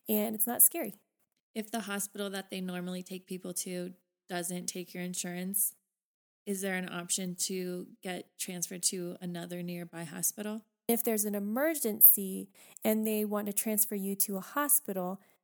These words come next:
Speaker 1: they're going to transfer you to the closest hospital to the birthing center. So make sure that, that, that one's covered by insurance and that you're okay going to that hospital, because they're not going to travel far distances if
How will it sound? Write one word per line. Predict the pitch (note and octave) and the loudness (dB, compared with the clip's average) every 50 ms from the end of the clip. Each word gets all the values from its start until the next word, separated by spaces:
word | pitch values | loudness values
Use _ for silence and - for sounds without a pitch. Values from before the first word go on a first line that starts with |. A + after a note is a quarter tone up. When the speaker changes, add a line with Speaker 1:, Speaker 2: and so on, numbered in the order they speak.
| _ _ _ - | _ _ _ -2
Speaker 1:
they're | - A3 G#3+ | 0 0 2
going | G#3 - A3 A3 A3+ | 2 2 0 0 0
to | A#3+ B3+ | 0 -2
transfer | - - A#3+ A3+ G#3+ - - | -2 0 0 2 0 0 0
you | A3+ A3 G#3+ | 0 -2 -2
to | G#3+ - A3 | -2 -2 -2
the | F#3+ G3+ | -2 -4
closest | G3 - - - G#3 G3+ G3+ - - A3 - | -6 -4 0 0 2 4 4 4 4 4 0
hospital | - G3 F#3+ G3 - - - G3+ F#3 F#3 F#3 | 0 0 0 2 2 2 0 -2 -2 -2 0
to | - - G#3 | 0 0 -2
the | F#3+ F#3+ | -2 -4
birthing | F3+ - F3+ F3 E3+ E3+ F3 | -2 -2 -2 -2 0 0 0
center. | - - - - - - - - - _ - - - - - | 0 0 0 -4 -8 -8 -8 -10 -12 _ -20 -20 -14 2 8
So | - - G#3+ G3+ | 8 8 8 8
make | G3 G3 F#3+ G3 A3 G#3+ | 0 0 0 0 0 2
sure | - - B3 A#3 A#3 A3+ | 0 2 2 2 0 0
that, | G#3+ - G3+ G3 F#3+ F#3+ F#3+ - | 0 0 2 2 2 0 0 0
that, | G3 F#3+ F#3 - - | 0 -2 -2 -2 -2
that | G3+ G3+ F#3+ F#3+ | 0 0 0 2
one's | G3 G3 F#3+ F#3 - - | 0 2 4 4 4 4
covered | - - G3+ F3+ F#3+ F3+ | 2 -2 -4 -4 -4 -4
by | - F#3 | -4 -4
insurance | F3+ F3+ F#3+ - - C#4 D4 C#4+ C#4+ C#4 - - - | -2 0 2 2 2 2 0 -2 0 0 0 0 0
and | G#3 G3+ G3 | 0 -2 0
that | F#3+ F#3 - | -2 -2 -4
you're | - G3 F#3+ F#3 | -4 -2 -2 -2
okay | F#3 - - - F#3+ F#3 | -2 -2 -2 -2 -2 -2
going | - F#3+ F#3+ G3 | -2 -2 -2 -2
to | G3 - | -4 -4
that | G#3 F#3+ G3 F#3+ | -4 -6 -6 -4
hospital, | - G#3+ G#3+ A3 - - - G#3 G#3 G#3 G#3 G#3 G#3 - - - - - - - | -2 0 4 4 4 2 2 -2 -2 -2 -2 -4 -6 -12 -20 -20 -20 -20 -12 -6
because | - G#3+ G#3+ A3+ G3+ | -4 -2 0 4 4
they're | - G3 | 4 4
not | G3 G3 G3 G3+ G#3+ | 2 -2 -4 -4 -2
going | - G#3+ G#3 G#3 | -2 -2 0 0
to | G#3 - - | 0 0 0
travel | - - A3 G3+ G3 G3+ G3 | 0 -2 0 -2 -2 -2 -2
far | F#3+ - G3+ F#3+ F#3+ | -2 -2 -2 -2 2
distances | G3 A3 G#3+ - G#3+ G3 - - G3 F#3 F#3 | 6 8 8 8 6 4 0 0 0 0 -2
if | - - F#3+ - | -4 -4 -6 -8